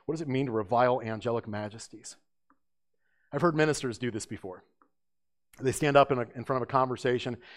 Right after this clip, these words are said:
and they talk about how stupid Satan is, or they ridicule the devil, and they talk about the devil as if they have complete authority and power over the devil,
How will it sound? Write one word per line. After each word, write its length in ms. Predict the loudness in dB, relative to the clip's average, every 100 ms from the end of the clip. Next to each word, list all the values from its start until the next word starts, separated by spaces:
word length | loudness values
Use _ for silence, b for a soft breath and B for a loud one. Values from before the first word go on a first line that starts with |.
| B
and 80 | 0
they 80 | 2
talk 260 | 4 4
about 260 | 6 4 4
how 140 | 0
stupid 500 | -4 -6 -8 -6 -6
Satan 360 | -2 -2 -2 -2
is, 240 | -2 -4 -14 _ _ _ _ _ _ _ -4
or 60 |
they 100 | -2
ridicule 520 | 0 0 0 2 0 2
the 100 | 0
devil, 500 | 2 2 0 -2 -6 b
and 100 | -2
they 80 | 0
talk 300 | 4 4 6
about 240 | 6 6
the 60 | 4
devil 340 | 2 4 4
as 160 | 2 0
if 140 | 0
they 140 | 2 2
have 200 | 2 -2
complete 320 | -6 -4 -2
authority 420 | 0 2 4 2
and 100 | -2
power 340 | 2 4 4
over 120 | 0 -2
the 80 |
devil, 340 | 0 0 0